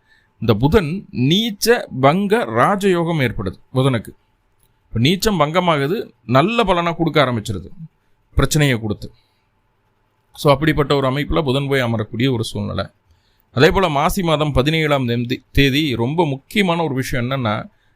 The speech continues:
இந்த சுக்கிர பகவான் இருக்கார் இல்லையா, உங்க ராசிக்கு ரெண்டாம் இடத்துல கூடிய சுக்கிரன், அது மார்ச் மாசம் ஒன்றாம், சாரி, மார்ச் மாசம் ஒன்றாம் தேதி அந்த சுக்கிர பகவான் வக்ரம் அடைய ஆரம்பிக்கிறார். உச்சம் பெற்ற கிரகம் வக்ரம் அடைஞ்சா நீச்ச பலனை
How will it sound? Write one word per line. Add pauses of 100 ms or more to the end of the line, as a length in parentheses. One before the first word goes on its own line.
இந்த (140)
சுக்கிர (100)
பகவான்
இருக்கார்
இல்லையா,
உங்க
ராசிக்கு
ரெண்டாம்
இடத்துல
கூடிய
சுக்கிரன், (420)
அது (100)
மார்ச் (100)
மாசம்
ஒன்றாம், (240)
சாரி, (100)
மார்ச்
மாசம்
ஒன்றாம்
தேதி (540)
அந்த
சுக்கிர
பகவான் (220)
வக்ரம்
அடைய (100)
ஆரம்பிக்கிறார். (1200)
உச்சம்
பெற்ற
கிரகம்
வக்ரம்
அடைஞ்சா
நீச்ச
பலனை